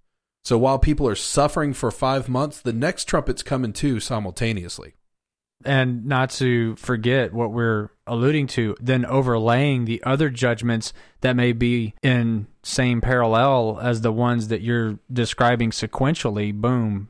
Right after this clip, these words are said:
Speaker 2: next, next, next. Then you have, oh, there's another series. Perhaps the bowls overlay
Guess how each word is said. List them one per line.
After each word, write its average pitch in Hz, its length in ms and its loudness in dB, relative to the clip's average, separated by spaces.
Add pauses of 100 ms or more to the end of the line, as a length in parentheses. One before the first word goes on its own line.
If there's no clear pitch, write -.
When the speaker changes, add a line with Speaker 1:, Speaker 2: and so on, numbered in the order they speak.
Speaker 2:
next, 123 440 -2
next, 120 500 -2
next. 117 500 -4 (440)
Then 127 180 2
you 123 120 2
have, 117 260 0
oh, 131 180 2
there's 117 180 0
another 131 300 2
series. 117 600 -2 (260)
Perhaps 117 400 0
the 123 80 0
bowls 123 500 2
overlay 113 600 2